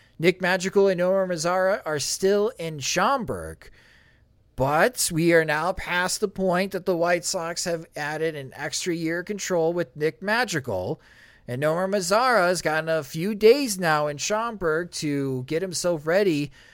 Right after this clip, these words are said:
to join the White Sox, and it's probably cheaper to send two players at the same time rather than one player at a time,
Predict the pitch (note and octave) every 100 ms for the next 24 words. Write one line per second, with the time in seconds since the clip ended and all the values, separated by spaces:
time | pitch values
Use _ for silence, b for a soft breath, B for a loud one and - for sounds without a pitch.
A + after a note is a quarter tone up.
0 | b - D#3+ C3 F3 G3 F3 C#3+ E3+ A#3+
1 | - C#3 A2+ D#3+ - C#3 A#2+ - D#3 F3+
2 | G3 E3+ - G#3 G3 F#3+ F3 - F3 D#3
3 | - G3 C4+ - E3+ C#3+ B2 C3+ C#3+ E3
4 | B2+ - D3+ C3 A#2+ C3+ C3 D3+ D#3 C#3+
5 | C#3+ C#3+ C#3 C3 B2 C#3+ D3 C3+ D#3 D3
6 | C#3+ C#3 B2 - F#3 A#3 A3+ D#3+ F3